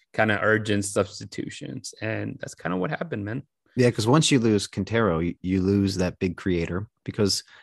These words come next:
Speaker 2: as much as we wanna say it's Coco, it's not. It's, it's Darwin Quintero. And then when Vera goes down, you take a step back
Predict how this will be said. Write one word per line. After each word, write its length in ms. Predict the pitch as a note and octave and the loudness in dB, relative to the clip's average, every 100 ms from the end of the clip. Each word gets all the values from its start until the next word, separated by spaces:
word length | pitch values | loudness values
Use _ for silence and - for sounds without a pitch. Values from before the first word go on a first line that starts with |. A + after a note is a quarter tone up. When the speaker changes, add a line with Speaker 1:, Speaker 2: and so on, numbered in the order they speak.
| - _ G2+ | -20 _ 0
Speaker 2:
as 80 | |
much 180 | A2 A2+ | 4 4
as 60 | G#2+ | 4
we 100 | A2 | 4
wanna 200 | G2+ F#2+ | 4 2
say 300 | - F2+ F2+ | 0 0 -2
it's 140 | - | -4
Coco, 400 | - D#3 D#3+ F2+ | 0 0 2 -2
it's 160 | F2+ - | -4 -2
not. 400 | A2+ F2 D2 - | 0 0 -2 -10
It's, 380 | - - - - | -12 -8 -10 -10
it's 160 | - - | -12 0
Darwin 280 | B2 A2+ F#2 | 2 4 0
Quintero. 540 | F2 G2 F2 - - - _ _ _ _ _ _ A2 | -2 -2 -2 -4 -8 -14 _ _ _ _ _ _ 2
And 100 | A#2 | 4
then 320 | A#2 G#2+ - | 6 4 2
when 160 | G#2+ G2+ | 0 2
Vera 260 | A#2+ D#3+ A2+ | 4 4 4
goes 200 | F#2+ - | 0 0
down, 420 | F#2+ F#2 F#2 F2+ | -2 -2 -4 -4
you 140 | G2 | -4
take 180 | F#2 G2 | 0 0
a 40 | - | 0
step 240 | G2 F2+ | 0 0
back 280 | F#2 F#2 | 0 0